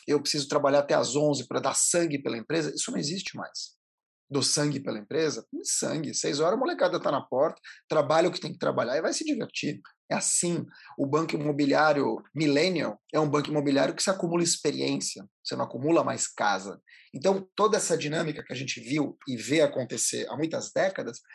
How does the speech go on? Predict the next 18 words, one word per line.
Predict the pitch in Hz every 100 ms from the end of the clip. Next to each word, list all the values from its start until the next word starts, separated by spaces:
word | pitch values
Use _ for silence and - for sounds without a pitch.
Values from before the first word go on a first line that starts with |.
| -
já | 147 151
tá | 151
mudando. | 160 156 113 110 - - - 147
E |
o | 185
empresário, | 170 147 120 131 135 127
o |
executivo, | 131 139 135 - 131 139 117
o |
líder | 135 160 143 -
que | 135
não | 208
perceber | 196 - - 120
isso, | 107 185 - - - - -
ele | 381 311
vai | 185
ser | -
engolido, | 302 294 165 156 -